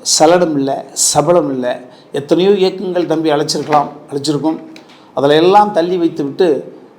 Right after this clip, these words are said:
நேர்மையோ ஒரு, ஒரு, ஒரு, ஒரு சித்தாந்தத்தின் அடிப்படையில் செயல்படுவது என்பது,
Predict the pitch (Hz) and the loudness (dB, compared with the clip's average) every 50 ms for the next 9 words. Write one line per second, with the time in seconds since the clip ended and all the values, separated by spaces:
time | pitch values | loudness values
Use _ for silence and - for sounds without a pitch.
0 | _ _ - 226 202 202 196 190 196 190 180 156 131 - - - - - - 165 | _ _ -6 -4 -2 -2 -2 -2 -2 -2 -2 -2 -2 -4 -8 -16 -20 -8 -6 -4
1 | 151 151 147 147 143 135 131 - - - - 147 143 139 139 131 - - 156 156 | -4 -2 0 0 0 -2 -2 -6 -10 -10 -8 -8 -6 -4 -6 -6 -4 -4 -2 -2
2 | - 185 160 - 180 170 165 143 139 135 135 135 135 143 135 131 135 139 139 135 | -2 -2 -2 -2 -2 -2 -2 -4 -8 -10 -10 -8 -8 -8 -8 -6 -4 -4 -4 -4
3 | 123 - 151 156 156 151 143 139 131 127 127 127 127 127 156 185 196 170 151 101 | -4 -2 0 0 0 0 -2 -6 -6 -6 -8 -6 -6 -2 0 0 0 0 0 -2